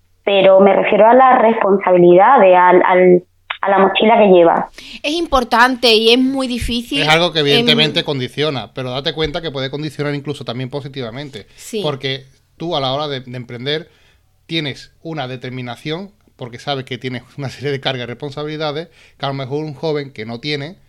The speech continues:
Speaker 2: Va un
Speaker 3: pues,
Speaker 2: poco más relax.
Speaker 3: va más relajado,
Speaker 2: Ujú.
Speaker 3: se toma las cosas con mena-, con menos urgencia, y entonces ese compromiso que puede tener una persona con ciertas cargas, eh, en, en, en un joven puede no encontrarla. Evidentemente todo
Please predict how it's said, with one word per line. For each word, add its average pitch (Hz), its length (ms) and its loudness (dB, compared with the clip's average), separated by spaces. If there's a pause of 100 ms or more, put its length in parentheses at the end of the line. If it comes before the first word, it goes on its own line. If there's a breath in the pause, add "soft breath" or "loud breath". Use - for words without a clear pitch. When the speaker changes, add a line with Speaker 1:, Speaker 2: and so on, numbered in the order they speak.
(160)
Speaker 2:
Va 247 120 -2
un 262 60 -2
Speaker 3:
pues, 262 120 0
Speaker 2:
poco 277 120 -2
más 262 180 0
relax. 214 360 -4
Speaker 3:
va 165 120 -4
más 143 240 -10
relajado, 160 800 -10
Speaker 2:
Ujú. - 80 -18
Speaker 3:
se 147 220 -12
toma 135 200 -10
las 120 100 -12
cosas 127 280 -16
con 131 320 -12
mena-, 127 560 -10 (220 soft breath)
con 131 180 -10
menos 131 480 -8
urgencia, 156 800 -8 (380)
y 147 100 -14
entonces 151 400 -10
ese 175 100 -16
compromiso 170 520 -12
que 123 120 -12
puede 143 180 -8
tener 151 140 -12
una 156 120 -8
persona 143 360 -12
con 113 160 -20
ciertas 135 300 -12
cargas, 151 340 -8 (280)
eh, 131 260 -10
en, 123 260 -16
en, 123 400 -18
en 131 100 -14
un 131 60 -12
joven 143 300 -10 (300 soft breath)
puede 165 300 -4
no 135 80 -8
encontrarla. 120 840 -10
Evidentemente 147 680 -14
todo 202 380 -6